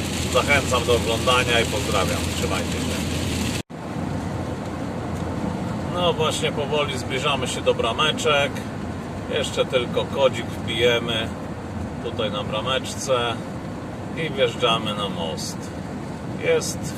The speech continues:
fajna pogoda, przetarło się trochę, także może coś z tego naszego nagrywania wyjdzie, uda nam się. Także rozłączam się i za chwilę będę wracał. Na brameczce był miły pan pochodzenia arabskiego, bardzo dobrze mówiący po angielsku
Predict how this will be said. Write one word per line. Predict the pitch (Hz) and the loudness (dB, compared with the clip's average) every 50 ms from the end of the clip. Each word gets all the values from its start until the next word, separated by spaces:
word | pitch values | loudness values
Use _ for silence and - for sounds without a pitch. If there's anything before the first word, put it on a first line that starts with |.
| - | 0
fajna | - 151 143 139 135 131 120 | 2 2 2 2 0 -2 -2
pogoda, | - - 127 113 117 131 135 131 - 131 120 | 0 0 0 2 2 2 2 2 2 2 0
przetarło | 120 - - 117 98 127 127 120 120 123 117 113 | 0 0 -2 -2 0 2 2 4 4 2 2 0
się | - 123 107 | -2 -6 -4
trochę, | - 127 117 113 - - 123 113 | -2 0 0 0 0 -2 -2 -2
także | 113 104 92 85 - 120 110 | -2 -4 -4 -4 -4 -4 -4
może | 107 110 131 135 131 120 131 127 - | -2 0 2 2 2 4 4 2 2
coś | - - 117 120 117 | 2 0 0 0 0
z | - - | -2 -2
tego | - 113 107 - - - | 0 0 0 0 -2 -4
naszego | 107 110 107 - 120 113 104 107 113 110 107 107 - - - - - - - - - - 107 | -4 -4 -2 -2 -2 0 0 0 -2 -2 -2 -4 -6 -8 -8 -8 -8 -8 -10 -10 -8 -6 0
nagrywania | 131 156 175 156 147 135 127 113 117 113 113 113 113 113 110 107 107 107 107 - - - - - - - - - - | 2 2 2 2 2 0 0 2 2 0 0 0 0 0 0 0 -2 -2 -4 -6 -8 -8 -8 -8 -8 -8 -8 -6 0
wyjdzie, | 131 139 107 82 78 69 - - 60 57 - - 117 107 | 2 2 4 2 2 -4 -6 -6 -6 -6 -6 -6 -6 -4
uda | - 80 76 | -4 -4 -4
nam | 73 64 58 - | -4 -4 -6 -6
się. | - - - - - - - - - - | -6 -6 -6 -6 -8 -8 -8 -8 -6 -4
Także | 127 123 117 - - 120 113 117 | -4 -4 -4 -4 -2 -2 0 0
rozłączam | 135 156 151 - 135 131 127 127 120 - - 110 104 98 101 | 0 -2 -4 -2 -2 0 0 0 -2 -4 -4 -6 -6 -6 -6
się | - 113 104 98 95 90 - 82 80 | -4 -2 0 0 0 -2 -4 -6 -6
i | 80 | -6
za | - - - - - - | -4 -4 -6 -6 -6 -6
chwilę | 101 98 95 92 | -4 -4 -4 -2
będę | 87 85 85 - | -4 -4 -6 -6
wracał. | - - - - - - - - - - - - - - - - - - - - - - - - - - - - - - - - - - - - - - - - - - - - - - - - - - - - - - - - - - - - - - - - - - - - - - - - - - - - - | -6 -6 -6 -6 -6 -6 -6 -6 -6 -6 -6 -6 -6 -6 -6 -6 -6 -8 -8 -8 -8 -8 -8 -8 -8 -8 -8 -8 -8 -8 -8 -8 -6 -6 -6 -6 -6 -6 -6 -6 -6 -6 -6 -6 -6 -8 -8 -8 -8 -10 -6 -2 -2 -2 -2 -2 -8 -10 -8 -6 -4 -2 -2 -2 0 0 -2 -2 -2 -2 -2 -2 -2 -2 0 2 4
Na | 202 247 | 6 6
brameczce | 254 240 - 175 180 170 - - 170 | 6 6 6 6 4 4 4 4 6
był | 151 143 139 131 | 6 4 4 4
miły | 139 170 190 170 147 - | 6 6 6 6 6 6
pan | - 110 110 120 | 6 4 4 4
pochodzenia | 117 104 127 - - 160 135 147 139 - 104 - | 2 2 4 6 6 6 6 6 4 4 4 4
arabskiego, | 117 127 135 - - - - 262 254 247 247 233 226 | 6 4 4 4 4 4 6 6 8 8 8 8 8
bardzo | - 226 240 - 185 190 | 6 6 6 6 6 6
dobrze | 175 170 151 147 156 | 6 6 6 4 0
mówiący | - - - 156 156 - - - - - | 0 4 6 6 6 6 4 0 0 0
po | - 107 | 2 2
angielsku | 107 113 - 202 220 196 - - - 185 196 185 | 2 2 4 4 4 4 4 0 2 2 2 2